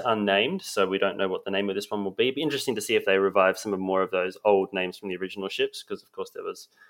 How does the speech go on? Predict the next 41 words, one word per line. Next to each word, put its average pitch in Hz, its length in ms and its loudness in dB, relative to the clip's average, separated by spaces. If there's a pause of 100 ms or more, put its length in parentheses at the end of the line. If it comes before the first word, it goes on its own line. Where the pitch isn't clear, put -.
(200)
uh, 98 220 2
Mardi 98 280 2
Gras 92 360 2
and 92 200 -6
there 85 80 -4
was, - 320 -14
uh, 90 180 -2
Festival 95 760 0
and, 87 240 -4 (480)
um, 90 380 -2 (320)
uh, 90 260 0
Tropical. 101 680 2 (300)
So 95 340 2
it'd 92 360 -4
be 110 80 -6
interesting 110 260 -8
to 95 80 -10
see - 140 -8
if 90 80 -10
they 98 80 -6
bring 92 200 -6
some 98 140 -14
of 92 80 -10
those 92 220 -6
names 92 200 -10
back 95 300 -6
or 92 100 -2
if - 140 -8
this - 180 -16
one 92 120 -10
has 92 100 -10
a 90 60 -10
totally 92 280 -6
different, 90 360 -12 (220)
different 101 240 -10
name. 92 140 -2 (360)
And 143 60 0
what's 190 120 4
interesting 196 300 2
about 131 340 6
the, 107 320 -2